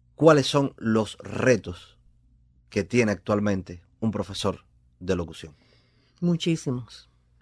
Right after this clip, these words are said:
Speaker 2: muchísimos, porque en primer lugar,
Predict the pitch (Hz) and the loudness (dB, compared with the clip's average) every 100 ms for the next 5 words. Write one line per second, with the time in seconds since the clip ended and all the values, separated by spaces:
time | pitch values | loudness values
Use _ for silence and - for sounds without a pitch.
0 | _ 165 160 - 269 262 202 175 - 180 | _ -4 -2 2 2 4 2 2 0 2
1 | 165 156 - 170 160 156 147 143 - _ | 2 0 -2 0 0 -2 -4 -6 -12 _
2 | _ _ _ - 190 180 180 202 240 254 | _ _ _ -2 0 2 4 4 4 4
3 | 233 247 254 220 175 | 4 4 4 2 -2